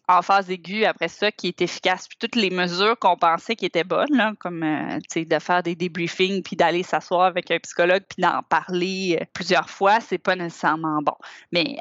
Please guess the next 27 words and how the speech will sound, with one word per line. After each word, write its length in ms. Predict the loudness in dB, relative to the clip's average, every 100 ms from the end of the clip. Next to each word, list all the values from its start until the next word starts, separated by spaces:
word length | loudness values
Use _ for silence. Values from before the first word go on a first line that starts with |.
| 0
après, 560 | 0 0 0 2 4 2
après 280 | 0 -2 -2
quelques 360 | 0 -2 -4
semaines, 380 | -6 0 2 2
je 60 | 0
pense 180 | -2 0
que 120 | 0
quand 60 | 0
la 120 | 0
personne, 600 | -2 -4 -2 -2 -2 -6
tu 60 | -4
sais, 300 | -4 -6 -16 _ _
veut 280 | -10 -2 2
en 140 | 2 2
parler, 460 | -2 -2 -6 -6 -6
puis 160 | -4
a 60 | -4
digéré 680 | -4 -2 2 2 0 -4 -2
un 120 | -4
peu 200 | -2 -4
ça, 280 | 0 0 0 -2 -20 -2
là, 140 | 2 2
oui, 200 | 0 -4
ça 200 | 0 -2
peut 160 | 2
être 200 | 0 0
adéquat, 480 | -4 -4 -4 0 2